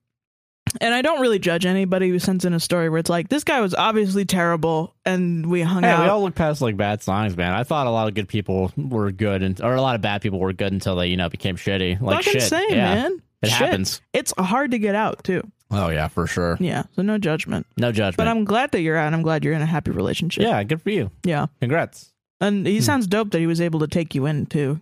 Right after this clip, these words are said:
Speaker 2: Yeah, honestly, actually helping you out, like, yeah.
Speaker 1: That's a class act move.
Speaker 2: Nice.
Speaker 1: Hell yeah.
Speaker 2: Fucking solved it, baby.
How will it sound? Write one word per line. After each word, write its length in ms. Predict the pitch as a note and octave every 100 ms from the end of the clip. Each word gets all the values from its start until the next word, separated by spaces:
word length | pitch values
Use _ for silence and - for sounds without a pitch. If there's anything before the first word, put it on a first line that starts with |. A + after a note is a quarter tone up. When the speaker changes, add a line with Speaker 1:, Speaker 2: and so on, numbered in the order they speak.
| -
Speaker 2:
Yeah, 320 | C3+ D3 C3
honestly, 640 | A2+ A#2 B2 C3 C#3+ C3 A2+
actually 320 | A2 - G#2+
helping 320 | G#2 G2+ G#2
you 160 | G2+ F#2
out, 300 | F2+ G2+ F2
like, 240 | E2 F2+
yeah. 260 | E2+ D#2+ E2
Speaker 1:
That's 220 | - F#3
a 40 |
class 360 | F3 F3 D#3 E3+
act 260 | E3 D#3
move. 320 | E3+ D#3+ D3+ - _ -
Speaker 2:
Nice. 600 | F#2 E2 D#2 - - - _ _ _
Speaker 1:
Hell 160 | D#3 D3
yeah. 200 | C#3 D3 _ _ _
Speaker 2:
Fucking 400 | G#2+ G2 G#2 G2+
solved 400 | F#2+ - G#2 G#2
it, 100 | D#2+
baby. 460 | D2+ F2 E2+ F#2+